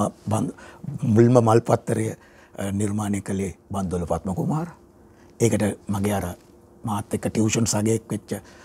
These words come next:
සුසන්ත කටුගම්පලත්, මයිකල් ආන්ජලෝ ප්‍රනාන්දු, සුසන්ත කටුගම්පල, ජයන්ත කළුපාන ඔය අය සම්බන්ධ වුණා. නමුත් මම මේ මල් පත්තර වලට සම්පූර්ණයෙන්ම විරුද්ධයි. සම්පූර්ණයෙන්ම විරුද්ධයි. වෙන දෙයකට නෙමෙයි.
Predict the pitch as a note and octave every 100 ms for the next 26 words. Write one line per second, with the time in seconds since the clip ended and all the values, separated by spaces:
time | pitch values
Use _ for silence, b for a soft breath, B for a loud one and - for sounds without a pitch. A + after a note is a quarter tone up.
0 | B - C3+ C3 B2 A#2+ F#2+ A2 G2 G2+
1 | F#2+ F#2 - b b b - B2 B2 A#2+
2 | B2+ A#2+ A2+ A2 G#2+ G#2 - G2+ G2 G2+
3 | F#2 - - C3 B2 B2 - A2 A2 G#2
4 | G#2 G2 - G#2+ - - A#2 A#2 G#2+ G#2+
5 | - - A2 - - - - - - F#3+
6 | B B - A3 B3 C#4 B3 G2 G2 F2+
7 | - b b b b - E3 C#3 C#3+ D#3+
8 | F3 D3 C#3 D#3 D#3+ - F#3 F#3+ G#3+ -
9 | A3 B3 C4 - - C#4 C#4 B3+ A3+ E3+
10 | C3+ - - - - - _ _ _ _
11 | _ _ G3+ G#3 F#3+ A#3+ A#3 G#3+ E3 C#3+
12 | C#3+ D#3 B2+ D#3 G#3 - - A#3 A3+